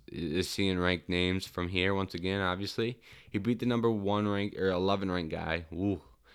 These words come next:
He beat the eleventh ranked guy. And he is going to get another ranked guy. The question is who? Who we going? Um,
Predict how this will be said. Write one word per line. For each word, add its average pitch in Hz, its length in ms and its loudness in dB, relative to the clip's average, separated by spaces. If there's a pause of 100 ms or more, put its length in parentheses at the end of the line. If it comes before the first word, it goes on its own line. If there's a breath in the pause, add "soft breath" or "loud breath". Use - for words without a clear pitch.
(160 soft breath)
He 90 60 -6
beat 95 180 0
the 98 100 2
eleventh 101 440 4
ranked 85 280 -4
guy. 78 360 -6 (680 soft breath)
And 85 480 0 (480)
he 110 600 0
is 98 160 -2
going 95 520 0
to 90 680 0 (1040 soft breath)
get 95 160 2
another 110 320 4
ranked 104 240 0
guy. 95 180 -2
The - 160 -12
question 120 320 0
is 101 80 -2
who? 87 320 -2 (240)
Who 123 80 0
we 127 100 4
going? 85 360 0 (1500)
Um, 82 560 -4